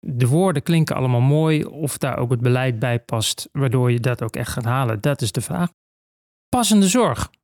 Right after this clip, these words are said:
Dat is ook een, eh, een heilig woord wat uit die beleidsbrief komt. Als ik hem er even bij pak, dan zie je daar staan een solidair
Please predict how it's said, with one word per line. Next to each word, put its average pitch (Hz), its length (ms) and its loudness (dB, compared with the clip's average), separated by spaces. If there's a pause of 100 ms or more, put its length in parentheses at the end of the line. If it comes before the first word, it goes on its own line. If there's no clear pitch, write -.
(340)
Dat 170 200 -2
is 160 140 0
ook 151 240 -2
een, 135 220 4
eh, 127 280 2 (140)
een 123 340 0
heilig 131 500 0
woord 117 500 0 (160)
wat 120 300 -2
uit 117 200 -4
die 127 100 0
beleidsbrief 117 640 -2
komt. 127 420 -4 (280)
Als 156 180 -2
ik 160 80 -2
hem 151 100 4
er 147 60 4
even 139 280 0
bij 143 220 0
pak, 151 380 -4 (440)
dan 120 440 0 (500)
zie 127 440 -4
je 127 80 0
daar 120 260 -4
staan 120 640 -4 (920)
een 143 140 2
solidair 135 840 0